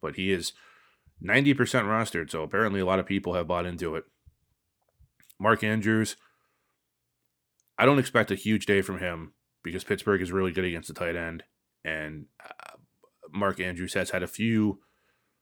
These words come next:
low point scoring games this year. Uh, it's usually when the rest of the offense is really spinning and they don't really need to use him, but again, you have Mark Andrews, you're playing Mark Andrews, because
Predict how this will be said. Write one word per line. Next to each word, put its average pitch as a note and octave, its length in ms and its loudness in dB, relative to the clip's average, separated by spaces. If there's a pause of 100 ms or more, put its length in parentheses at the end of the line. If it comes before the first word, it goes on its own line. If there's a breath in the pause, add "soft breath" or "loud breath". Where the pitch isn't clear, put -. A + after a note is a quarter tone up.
(560)
low G2 320 4
point G2 340 -4
scoring F#2+ 320 0
games F2 300 -8
this F2+ 180 -6
year. F2+ 380 -2 (400)
Uh, D#2+ 140 0
it's - 120 -8
usually G#2 340 2
when F2+ 260 -4
the F2 80 -6
rest F#2 220 0
of - 60 -8
the F#2+ 100 0
offense F2+ 420 -2
is F2 100 -6
really F2 280 -2
spinning F#2+ 420 -2
and E2 80 -8
they F2 60 -6
don't F2 120 -6
really F2 200 -4
need F2 160 -8
to E2+ 60 -6
use F#2 320 -2
him, C#3 320 4 (240 soft breath)
but F#2 240 4 (1300)
again, G#2 400 4
you G#2+ 80 2
have G#2+ 220 6
Mark G2 240 0
Andrews, F2 400 -4
you're F#2 120 -4
playing E2+ 320 -4
Mark D#2 220 -8
Andrews, D2+ 580 -8
because D#2+ 520 -8